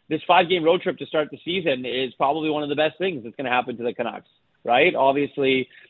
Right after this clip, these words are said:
you know, with, with the stuff not being ready at, at Rogers Arena and, and, and things of that nature and being on the road, I, I think that it's a good thing for this team, especially when you have adversity this early in your season, right? You, you want the guys to be close together. You want,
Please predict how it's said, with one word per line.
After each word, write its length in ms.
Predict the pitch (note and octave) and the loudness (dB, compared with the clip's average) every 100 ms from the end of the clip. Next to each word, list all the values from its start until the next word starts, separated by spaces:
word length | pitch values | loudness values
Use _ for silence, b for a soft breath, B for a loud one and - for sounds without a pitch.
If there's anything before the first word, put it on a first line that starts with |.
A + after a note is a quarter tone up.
| _ | _
you 80 | C3+ | -2
know, 100 | B2+ | 0
with, 120 | A#2+ - | 0 -2
with 180 | B2+ A2+ | -4 -4
the 80 | - | 0
stuff 220 | D3 C3+ | 0 2
not 160 | C3+ B2+ | 0 -2
being 140 | B2 | 0
ready 300 | B2+ B2+ B2+ | 2 2 2
at, 80 | A#2 | 2
at 300 | A2 F2 A#2 | 0 0 2
Rogers 320 | A#2+ A2 G#2 | 2 0 -4
Arena 400 | C3 F#3+ F3+ F3 | -2 2 4 4
and, 120 | D#3 B2+ | 2 -4
and, 160 | B2 | -4
and 160 | B2+ A#2 | -6 -4
things 180 | C#3 A#2 | -4 -2
of 100 | A2 | 2
that 200 | C#3+ C#3+ | 4 4
nature 240 | C3+ C#3 | -2 -2
and 120 | B2 | -2
being 180 | B2 B2+ | -2 -2
on 80 | B2+ | -4
the 80 | A#2 | 2
road, 280 | C#3+ D#3 | 6 6
I, 300 | B2 A2 F2+ | 4 2 0
I 40 | B2 | -2
think 160 | D3+ C3+ | -2 0
that 100 | C3+ | 0
it's 200 | C3 C3 | -2 -4
a 40 | |
good 160 | C#3 B2+ | -4 -2
thing 160 | B2+ | -6
for 80 | A#2+ | -8
this 120 | A2+ | -10
team, 220 | - A#2+ G#2+ b b b | -6 -6 -8 b b b
especially 340 | E3+ B3 C4+ A#3 | 4 6 6 6
when 100 | G#3+ | 6
you 100 | G#3 | 6
have 120 | G3 | 6
adversity 580 | F#3 D3+ G#3 - D3+ C#3+ | 4 2 -6 -6 -8 -8
this 200 | E3 E3+ | -8 -10
early 260 | E3+ E3+ | -6 -4
in 60 | D#3+ | -4
your 100 | D3+ | -6
season, 400 | G#3+ A#3 C#3+ G2+ _ _ _ _ _ _ | -6 -6 -8 -10 _ _ _ _ _ _
right? 320 | C3 D3 F3+ | 0 0 0
You, 220 | D3+ D3+ | -6 -10
you 340 | D3+ C#3+ C#3 D3 | -8 -8 -4 2
want 220 | F3+ F3+ | 2 4
the 60 | D#3 | 4
guys 200 | D3 B2+ | 4 2
to 80 | |
be 80 | B2+ | -4
close 240 | B2 B2 - | -4 -4 -4
together. 300 | A#2 A#2 B2 | -2 -2 -2
You 140 | C3+ | 0
want, 280 | D3+ D#3+ | 2 2